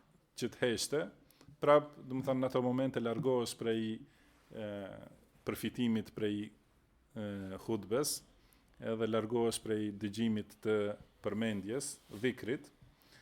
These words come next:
E, po ashtu edhe ai çka lun, do të thënë në kohën e pejgamberit sallallahu alaihi wasallam, xhamia nuk ka qenë e shtrume me asgjë,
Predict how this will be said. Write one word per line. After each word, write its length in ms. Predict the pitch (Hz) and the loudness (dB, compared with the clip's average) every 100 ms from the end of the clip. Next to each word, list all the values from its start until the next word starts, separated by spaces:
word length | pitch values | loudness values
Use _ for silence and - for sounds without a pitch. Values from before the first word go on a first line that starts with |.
| - - - _ - - - - - | -20 -20 -20 _ -20 -20 -20 -20 -10
E, 440 | 120 123 120 117 117 | -4 0 0 0 2
po 120 | 170 170 | 8 10
ashtu 320 | 156 - 170 151 | 8 6 4 6
edhe 160 | 151 | 6
ai 220 | 151 156 156 | 6 4 0
çka 240 | - - 131 | -2 2 4
lun, 320 | 143 160 156 - | 4 0 -4 -8
do 100 | 170 | -8
të 80 | 165 | -2
thënë 340 | 165 156 151 143 139 139 | -2 0 0 2 2 0
në 80 | 135 | 4
kohën 200 | 151 147 | 4 4
e 40 | 139 | 2
pejgamberit 440 | 131 135 131 123 | 0 2 0 0
sallallahu 460 | 127 123 127 127 123 | 0 2 4 4 2
alaihi 140 | 117 | -2
wasallam, 280 | - 143 147 | -2 -2 0
xhamia 320 | 127 131 139 139 | 0 0 0 0
nuk 140 | 143 | 0
ka 80 | 131 | 0
qenë 200 | 131 117 | 2 0
e 80 | 107 | 0
shtrume 400 | - 127 156 180 202 - - | -2 -2 -2 -6 -8 -16 -8
me 160 | 123 117 | -2 0
asgjë, 360 | 107 110 143 | -2 -2 -4